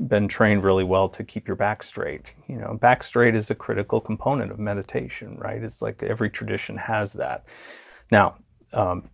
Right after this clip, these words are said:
you know, you can lie on the floor and keep your back straight. You know, you might need a little lumbar support, like a towel or something, if that was the case. Um,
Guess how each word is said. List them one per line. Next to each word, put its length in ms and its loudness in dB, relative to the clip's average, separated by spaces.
you 80 4
know, 80 2
you 180 -2
can 180 -6
lie 200 0
on 100 -4
the 40 -14
floor 300 4
and 80 0
keep 180 -6
your 80 -4
back 240 -2
straight. 380 -4
You 80 -6
know, 100 -6
you 120 -4
might 180 0
need 120 0
a 40 2
little 240 2
lumbar 340 8
support, 500 4
like 120 -2
a 40 -14
towel 440 6
or 100 6
something, 400 -4
if 120 -4
that 180 0
was 140 -4
the 80 -8
case. 420 0
Um, 300 2